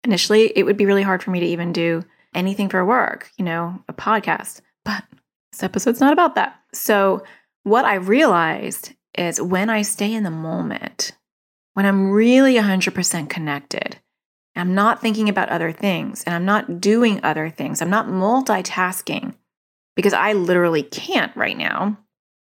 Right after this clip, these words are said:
then I, one, am really enjoying more of what I'm doing in that moment. So I'm, if I'm talking to someone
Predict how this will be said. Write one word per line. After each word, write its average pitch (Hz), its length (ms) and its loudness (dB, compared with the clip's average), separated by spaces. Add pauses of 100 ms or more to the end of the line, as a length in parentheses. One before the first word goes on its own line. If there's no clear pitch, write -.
(120)
then 240 160 2
I, 190 240 2
one, 214 580 2 (160)
am 190 180 0
really 220 440 0
enjoying 185 420 0
more 190 280 2
of 170 160 -4
what 170 140 0
I'm 160 200 -4
doing 190 260 2
in 170 60 -2
that 156 160 -2
moment. 175 560 0
So 220 100 0
I'm, 233 160 -2
if 220 140 -2
I'm 226 80 -2
talking 320 340 -2
to 185 80 -2
someone 160 540 -6